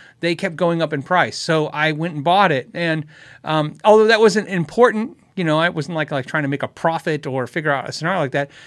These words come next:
That's usually, as you guys know, everybody who's experienced this is not the case. You usually buy a guitar, sell it, buy it again, and you lose money, even more money than what <laughs> you did in the first place. So that's, I didn't make any money on that, on that swap around. It just didn't take the beating I normally take.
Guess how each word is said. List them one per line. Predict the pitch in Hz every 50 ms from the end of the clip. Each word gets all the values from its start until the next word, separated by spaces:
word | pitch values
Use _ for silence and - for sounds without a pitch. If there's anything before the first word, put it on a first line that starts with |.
| - - _
That's | - 240 269 - -
usually, | 247 240 226 202 196 190 175
as | 151
you | 160
guys | 160 165 156 143 131
know, | 147 147 135 131
everybody | 135 139 147 143 135
who's | 127 131 123 127
experienced | 117 - - 143 131 123 113 -
this | 113 104
is | 127 117
not | 123 135 117 110
the | - -
case. | - 147 110 92 - -
You | 135
usually | 127 120 120 123 120 - - - - - _
buy | - 131 127 127
a |
guitar, | 120 120 - 139 117 110
sell | 104 - - 151 147 139
it, | 131 131 131 _ _ - - _ _
buy | - 120 123
it | 123 120
again, | 113 120 120 117 113 117 - _ _ _ _ _ _ _ _ _ _ _ _ _ -
and | 147 131 127
you | 120 113
lose | 123 156 175 165 135
money, | 123 135 123 120 139
even | 190 196 180 170
more | 175 202 208 202
money | 175 151 143 127 127
than | 131 135 139
what | 135 123 - - - -
<laughs> | - - -
you | 160 151 - - 165
did | 151
in | 151 143
the | 143
first | 139 - 156 151
place. | 151 135 117 - - - - - -
So | - - 202 196 - -
that's, | 175 208 254 277 - - - _ -
I | 226
didn't | 277 269 196 170
make | 170 208 214 214
any | 208 208 202
money | 202 202 202
on | 190 190
that, | 190 180 160 147 151 _ -
on | 170 180
that | 185 175 165 165
swap | - - 185 180 175 180 -
around. | 190 190 190 175
It | 156
just | 131 - 156 147
didn't | - 180 170 147 -
take | - 156 151
the | 151 117
beating | 123 139 139 135 127
I | 120
normally | 113 120 117 117 110
take. | - 123 113 -